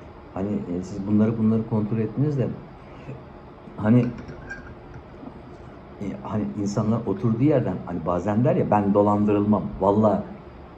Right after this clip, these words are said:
öyle güzel dolandırılırsın ki sen de beğenirsin, biz de beğeniriz yani.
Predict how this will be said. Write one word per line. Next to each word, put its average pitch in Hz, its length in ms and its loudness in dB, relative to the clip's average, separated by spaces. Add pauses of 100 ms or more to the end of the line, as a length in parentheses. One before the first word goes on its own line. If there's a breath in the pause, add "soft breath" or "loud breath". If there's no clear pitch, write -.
(120)
öyle 117 360 10
güzel 127 460 10
dolandırılırsın 127 800 10
ki - 160 0
sen 117 340 6
de 107 140 6
beğenirsin, 101 600 4
biz 101 180 2
de 101 160 6
beğeniriz 92 480 4
yani. 95 360 2